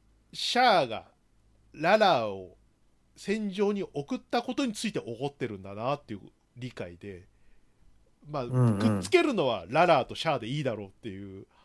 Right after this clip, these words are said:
Speaker 1: 判断をしたのはすごい面白いなと思って。
Speaker 2: うん。アムロいなかったもんね、し-、
Speaker 1: そう、
Speaker 2: まあ、
Speaker 1: だからこの場合は、
Speaker 2: い-、いた、いたんだけど、うん。
Speaker 1: アムロには会えなくて良いってことじゃない？
Speaker 2: うん。
Speaker 1: うん。
Speaker 2: そうだったね。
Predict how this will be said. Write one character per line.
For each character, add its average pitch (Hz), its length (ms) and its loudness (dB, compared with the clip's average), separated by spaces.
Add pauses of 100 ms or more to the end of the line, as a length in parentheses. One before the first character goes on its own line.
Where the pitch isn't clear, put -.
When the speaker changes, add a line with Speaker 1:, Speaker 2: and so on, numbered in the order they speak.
(120)
Speaker 1:
判 139 260 -6
断 92 220 -12
を 98 60 -16
し - 100 -16
た 113 120 -8
の 92 100 -16
は 90 80 -16
す - 100 -14
ご 113 100 -10
い 90 40 -10
面 104 180 -12
白 107 240 -12
い 87 40 -14
な 85 80 -18
と 82 40 -20
思 - 20 -20
っ - 40 -20
て。 - 100 -20 (1040)
Speaker 2:
う 135 80 0 (440)
ん。 95 100 -12 (880)
ア 185 140 12
ム 202 100 12
ロ 135 80 12
い 139 80 12
な 160 80 12
か 156 80 10
っ 120 80 4
た 92 80 -2
も 90 100 -4
ん 92 60 -6
ね、 98 60 -4
し-、 - 120 -4
Speaker 1:
そ 156 140 4
う、 120 40 0 (100)
Speaker 2:
ま 117 80 6
あ、 - 60 4
Speaker 1:
だ 90 40 0
か - 80 0
ら 302 40 4
こ - 0 -
の 349 120 2
場 320 120 8
合 - 20 8
は、 285 100 6
Speaker 2:
い-、 262 240 6
い - 40 4
た、 180 180 12 (100)
い 135 140 2
た 143 100 6
ん 120 80 4
だ 101 100 -2
け 98 120 -4
ど、 90 140 -4
う 107 140 -6
ん。 92 280 -6 (480)
Speaker 1:
ア 262 160 0
ム 294 120 0
ロ 120 840 -2 (600)
に 247 180 -2
は 139 200 4 (260)
会 170 180 2
え - 20 0
な 156 80 -2
く - 100 -12
て 104 120 -14
良 143 200 0
い 104 40 -8
っ - 20 -12
て - 140 -20
こ 113 80 -8
と 98 120 -6
じ 95 80 -14
ゃ 87 40 -18
な 95 140 -20
い？ - 100 -20
Speaker 2:
う - 20 -14
ん。 - 140 -20
Speaker 1:
う - 20 -20
ん。 - 20 -20 (800)
Speaker 2:
そ 147 200 8
う 117 40 8
だ 98 80 2
っ - 40 -4
た 98 140 -2
ね。 107 220 -4